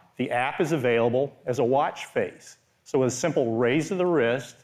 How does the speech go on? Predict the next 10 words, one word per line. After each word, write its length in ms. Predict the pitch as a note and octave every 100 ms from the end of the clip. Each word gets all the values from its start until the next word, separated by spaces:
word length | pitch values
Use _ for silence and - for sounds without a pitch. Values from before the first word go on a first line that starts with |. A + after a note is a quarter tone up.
| _ _ -
the 60 |
watch 280 | A#2 C#3+ -
face 220 | E3 D3
will 100 | C3
guide 440 | A2 A#2 B2 C#3 C3+
you 160 | B2+
through 280 | A#2 - A#2+
a 40 |
deep 320 | G#2+ A#2 A#2+ A#2
breath. 520 | A#2 A#2 - -